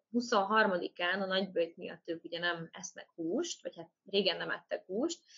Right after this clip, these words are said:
és emiatt akkor ették ezt az igazi izlandi rohasztott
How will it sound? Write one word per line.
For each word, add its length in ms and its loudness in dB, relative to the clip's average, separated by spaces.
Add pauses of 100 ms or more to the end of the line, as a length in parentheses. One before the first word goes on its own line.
(180)
és 140 -16
emiatt 680 6 (600)
akkor 340 6
ették 460 2
ezt 220 -4
az 140 -8
igazi 460 6
izlandi 920 0 (200)
rohasztott 920 2